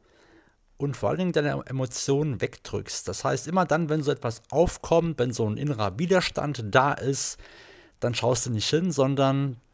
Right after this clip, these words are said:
du wirfst dieses Tuch über den bekannten Kaktus drüber und du lenkst dich dann wiederum ab, was wieder mit dem ersten Punkt zusammenhängt.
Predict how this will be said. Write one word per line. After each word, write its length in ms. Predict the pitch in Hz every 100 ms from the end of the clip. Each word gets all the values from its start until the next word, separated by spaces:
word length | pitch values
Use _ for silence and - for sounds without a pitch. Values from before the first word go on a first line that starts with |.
| _
du 160 | 123 107
wirfst 240 | 117 -
dieses 300 | 139 143 -
Tuch 240 | - 226 202
über 160 | 131
den 180 | 110 104
bekannten 540 | 104 - 104 - 98 101
Kaktus 520 | - 113 117 - 101 -
drüber 420 | 104 90 87 80
und 240 | 104 98
du 60 | 104
lenkst 280 | 104 135 120
dich 80 |
dann 200 | - 110
wiederum 280 | 110 104 104
ab, 200 | 143 175
was 180 | - -
wieder 180 | 104 101
mit 140 | 95
dem 100 | 92
ersten 320 | - 160 - 151
Punkt 280 | 147 143
zusammenhängt. 680 | - 117 131 113 123 127 127